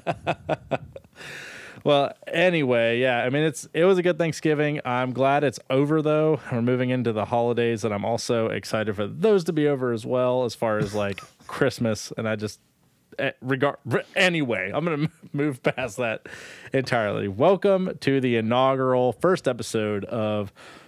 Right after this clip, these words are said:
Speaker 2: Post Game Content. As you might have caught from the trailer, this is a podcast where myself and Max will get together,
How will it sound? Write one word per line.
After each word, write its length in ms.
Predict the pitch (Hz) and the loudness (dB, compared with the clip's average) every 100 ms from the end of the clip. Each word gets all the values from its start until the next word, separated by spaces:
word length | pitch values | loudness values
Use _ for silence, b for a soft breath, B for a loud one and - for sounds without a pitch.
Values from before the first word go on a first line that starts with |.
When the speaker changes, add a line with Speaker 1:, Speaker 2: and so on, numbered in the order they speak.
| _ | _
Speaker 2:
Post 240 | 143 135 | 2 2
Game 180 | 147 131 | 0 -2
Content. 560 | - 113 110 113 110 101 | -2 -2 -2 -2 -2 -2
As 80 | |
you 80 | 107 | 0
might 140 | 135 120 | 0 0
have 80 | |
caught 260 | - 131 92 | 0 0 0
from 100 | 120 | -2
the 80 | 107 | -4
trailer, 520 | - 139 127 131 135 - | -2 0 2 0 -2 -4
this 200 | 110 - | -4 -4
is 120 | 101 | -6
a 60 | 98 | -4
podcast 680 | - 107 104 107 101 - | -2 -4 -4 -4 -4 -6
where 100 | 104 | -6
myself 680 | 98 98 98 - 123 120 - | -4 -6 -4 -2 0 -2 -6
and 320 | 113 104 98 101 | -8 -6 -4 -4
Max 380 | 113 117 - | -2 -4 -6
will 100 | 104 | -6
get 180 | 101 113 | -4 -6
together, 480 | - 113 110 110 104 | -4 -2 -2 -2 -4